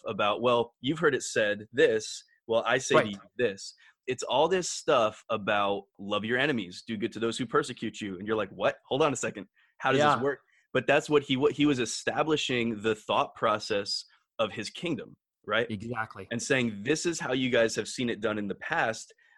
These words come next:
Speaker 1: but I'm telling you now," because Jesus came,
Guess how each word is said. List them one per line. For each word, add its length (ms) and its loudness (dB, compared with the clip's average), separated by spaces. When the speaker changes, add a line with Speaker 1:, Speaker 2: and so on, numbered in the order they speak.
Speaker 1:
but 80 2
I'm 140 2
telling 280 0
you 100 0
now," 520 2
because 320 -2
Jesus 480 -4
came, 460 -4